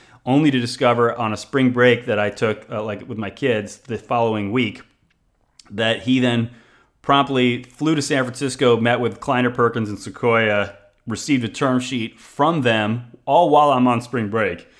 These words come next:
that was, uh, better terms <laughs> that I had offered him and that he had signed up for. And come back, and all this, all this happens kind of while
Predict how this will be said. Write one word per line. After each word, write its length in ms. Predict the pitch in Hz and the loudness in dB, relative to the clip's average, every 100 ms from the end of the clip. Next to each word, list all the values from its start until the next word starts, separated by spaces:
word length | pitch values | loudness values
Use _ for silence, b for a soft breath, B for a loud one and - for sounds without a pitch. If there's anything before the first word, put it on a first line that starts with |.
| b b b b _ | b b b b _
that 540 | 120 120 110 110 - _ | -2 2 2 0 -8 _
was, 540 | 143 117 113 107 107 - | -4 0 2 0 -4 -6
uh, 280 | 139 113 104 | -4 -2 -4
better 460 | 107 107 139 147 127 | -8 -2 0 2 0
terms 440 | 135 120 123 120 | 0 2 2 0
<laughs> 200 | 113 - | -4 2
that 240 | 247 143 127 | 2 4 4
I 120 | 135 | 4
had 100 | 131 | 2
offered 360 | 113 113 110 | 0 -2 -4
him 220 | 101 101 104 | -6 -6 -8
and 200 | 135 113 | -6 -4
that 100 | 104 | -4
he 140 | 113 | -6
had 160 | 104 - | -8 -8
signed 340 | - 120 113 | -6 -4 -2
up 180 | 113 113 | -4 -6
for. 320 | 107 92 92 B B B B B | -8 -8 -8 B B B B B
And 800 | - 113 113 113 110 107 - - - _ _ _ _ _ _ | -4 0 0 0 -2 -4 -6 -16 -20 _ _ _ _ _ _
come 200 | - 139 | -2 2
back, 480 | 127 117 113 - - | 2 0 -2 -6 -14
and 300 | 120 107 104 | -10 -8 -8
all 200 | 107 117 | -2 -2
this, 340 | 117 107 - - | -2 -8 -14 -8
all 180 | 127 | -4
this 160 | 127 117 | -4 -4
happens 560 | 117 107 117 104 92 - | -4 -2 -2 -6 -8 -10
kind 220 | 113 101 | -8 -8
of 60 | 98 | -4
while 440 | 104 98 - - | -2 -2 -6 -16